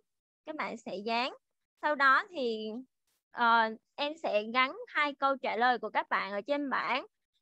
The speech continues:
Xong rồi các bạn sẽ tự so, hai nhóm sẽ tự so sánh với nhau. Xong rồi sẽ, ờ, hai nhóm sẽ tự so sánh, xong rồi em sẽ mờ, em sẽ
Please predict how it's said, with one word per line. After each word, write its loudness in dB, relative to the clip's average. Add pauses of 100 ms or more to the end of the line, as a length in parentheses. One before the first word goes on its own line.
(120)
Xong -2
rồi 2
các -2
bạn -4
sẽ -2 (200)
tự 0
so, 4 (440)
hai 0 (280)
nhóm 2
sẽ -4
tự 0 (120)
so 2
sánh 0
với -10
nhau. 6 (400)
Xong -2
rồi 6 (220)
sẽ, 2 (360)
ờ, 10 (1400)
hai 0
nhóm 6
sẽ -2
tự 0
so 0
sánh, 2
xong 2
rồi 8
em 4
sẽ 8 (280)
mờ, 10 (300)
em 0
sẽ 4